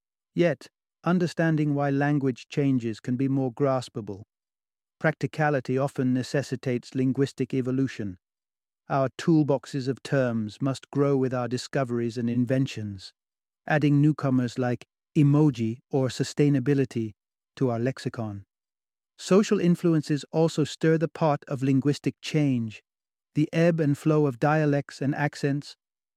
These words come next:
often linked to aspirations of social mobility or the emulation of admired figures,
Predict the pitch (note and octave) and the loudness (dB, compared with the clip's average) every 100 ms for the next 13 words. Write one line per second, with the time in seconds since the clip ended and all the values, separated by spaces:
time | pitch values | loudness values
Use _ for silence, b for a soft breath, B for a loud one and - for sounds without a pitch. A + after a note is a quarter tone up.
0 | _ - D#3+ - D#3+ D3 D#3+ D#3 - - | _ 0 0 2 2 4 4 2 -2 -2
1 | C#3+ C3+ - D3 D3 - D3+ C3 - - | -2 -2 -2 0 0 0 -2 -2 -2 0
2 | D#3 - D#3 C#3+ B2 D3 D3 - C#3 C3 | 0 0 0 0 2 0 0 0 -4 -6
3 | _ _ _ _ - D#3 D#3 E3 E3 D#3+ | _ _ _ _ 2 4 4 4 4 4
4 | D#3 D#3 - D#3 C3 C#3 C3+ C#3+ D3 C3+ | 4 2 2 0 0 2 2 2 2 0
5 | - D#3+ C#3 C3+ C3 | 0 -2 0 -4 -8